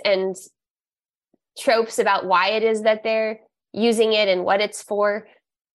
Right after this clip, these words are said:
And so there's just a lot of confusion out there. And I want to be a part of helping people have a framework for how to tease it out. And so that we can have more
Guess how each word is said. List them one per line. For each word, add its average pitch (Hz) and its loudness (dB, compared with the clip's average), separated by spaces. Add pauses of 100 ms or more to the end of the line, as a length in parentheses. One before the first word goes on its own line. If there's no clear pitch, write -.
(120)
And 214 0
so 208 2
there's 214 0
just 240 -2
a 294 0
lot 214 4
of 240 -4
confusion 214 -4
out 185 -4
there. 190 0
And 196 -2
I 190 -4 (1800)
want 220 2
to 233 2
be 214 -2
a 202 2
part 208 0
of 196 0
helping 214 0
people 202 -4
have 196 -2
a 190 2
framework 196 -2
for - -4
how 202 -2
to 196 -4
tease 196 -8
it 175 -2
out. 190 0 (400)
And 202 0
so 202 2
that 185 4
we 196 -2
can 196 -8
have 190 -2 (180)
more 202 2